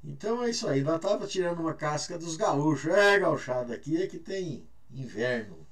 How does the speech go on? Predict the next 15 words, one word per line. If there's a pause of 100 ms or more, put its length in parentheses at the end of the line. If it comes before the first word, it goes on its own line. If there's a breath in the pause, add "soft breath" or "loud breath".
(180)
né? (800 loud breath)
Tem
inverno. (960 soft breath)
Eu,
essa
semana (320)
passada, (480)
eu
fiz
um (140)
pedido
aí
de (480)
uns
calçados